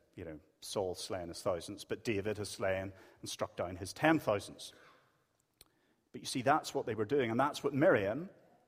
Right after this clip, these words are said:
and the other women are doing here. They're singing a song to and about a conquering warrior returning from a victorious battle.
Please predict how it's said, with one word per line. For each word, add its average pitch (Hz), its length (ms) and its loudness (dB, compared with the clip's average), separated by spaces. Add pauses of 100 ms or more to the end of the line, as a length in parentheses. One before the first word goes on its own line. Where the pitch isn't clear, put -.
(360)
and 127 120 0
the 120 60 2
other 113 160 4
women 107 280 -2
are 107 60 -2
doing 101 280 -2
here. 127 300 0 (220)
They're 127 120 4
singing 170 420 2
a 120 60 0
song 123 360 0
to 185 380 4
and 143 80 4
about 107 540 0 (640)
a - 120 -16
conquering 139 640 -2 (320)
warrior 92 560 0 (460)
returning 92 560 -6 (240)
from 98 180 -6
a 92 40 -2
victorious - 560 -6
battle. 95 360 -6